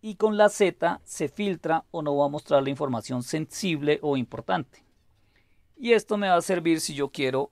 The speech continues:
enviar esta información a algún foro o a alguien por si necesitamos ayuda para co-, para hacer alguna configuración.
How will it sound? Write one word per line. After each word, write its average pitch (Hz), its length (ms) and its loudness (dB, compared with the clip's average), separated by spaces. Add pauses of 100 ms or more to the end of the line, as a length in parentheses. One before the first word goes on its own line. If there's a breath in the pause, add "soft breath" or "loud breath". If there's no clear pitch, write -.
enviar 147 400 0
esta 156 200 -4
información 139 600 -2
a 147 100 -2
algún 135 280 -6
foro 151 420 0 (180)
o 196 220 4
a 180 140 0
alguien 156 280 -6
por 147 200 -8
si 139 100 -8
necesitamos 123 680 -6
ayuda 135 360 0
para 139 200 0
co-, - 180 -12 (100)
para 117 200 -2
hacer 113 240 -6
alguna 127 260 -4
configuración. 110 760 -6